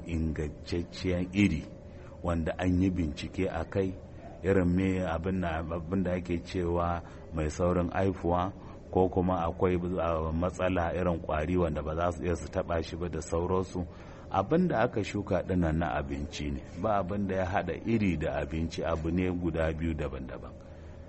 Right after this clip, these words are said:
Yanzu ba za ka je kasuwan Dawanau ba ka je ka sayi wake ko kuma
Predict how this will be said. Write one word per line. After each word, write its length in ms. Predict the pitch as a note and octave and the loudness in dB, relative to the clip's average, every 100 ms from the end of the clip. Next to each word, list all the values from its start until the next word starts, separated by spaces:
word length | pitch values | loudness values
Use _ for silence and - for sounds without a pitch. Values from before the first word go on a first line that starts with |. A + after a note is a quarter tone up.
| - | -4
Yanzu 260 | F2 F#2+ A2 | 2 4 4
ba 100 | A2 | 4
za 140 | G2+ | 4
ka 120 | F#2+ F2+ | 2 2
je 140 | F#2 | 2
kasuwan 440 | F#2 E2+ F2 F2+ | 2 2 2 0
Dawanau 380 | F2+ D#2+ D#2 E2+ | 2 0 2 0
ba 120 | F2 | 0
ka 120 | F2+ E2 | 0 0
je 160 | F2+ | 0
ka 140 | F2 D#2 | 0 -2
sayi 200 | D#2+ D#2+ | -2 0
wake 360 | E2+ F2 E2+ E2+ | 2 0 0 0
ko 120 | F#2 | 0
kuma 180 | E2+ | 0